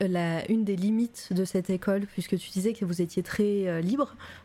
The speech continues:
de faire un peu ce que vous vouliez, euh, au niveau, euh, des ateliers, et cetera ?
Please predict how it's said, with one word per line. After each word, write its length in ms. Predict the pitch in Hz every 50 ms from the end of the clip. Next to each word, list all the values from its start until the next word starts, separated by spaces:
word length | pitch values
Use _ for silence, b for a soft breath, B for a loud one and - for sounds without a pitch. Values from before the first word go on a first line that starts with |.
| B -
de 80 | 175
faire 320 | 165 - - 190 180 175 175
un 100 | 175 165
peu 140 | - -
ce 80 | 180 -
que 80 | - 185
vous 160 | 165 165 170
vouliez, 480 | 170 170 175 175 170 190 208 214 214 208
euh, 420 | 190 175 170 160 160 156 151 156 156
au 180 | 156 156 165 170
niveau, 460 | 156 156 156 156 165 165 165 160 156
euh, 60 | 151
des 180 | 151 156 156 156
ateliers, 440 | 160 156 - 165 156 160 180 185
et 40 | 185 175
cetera ? 440 | - 165 156 - 165 156 180 240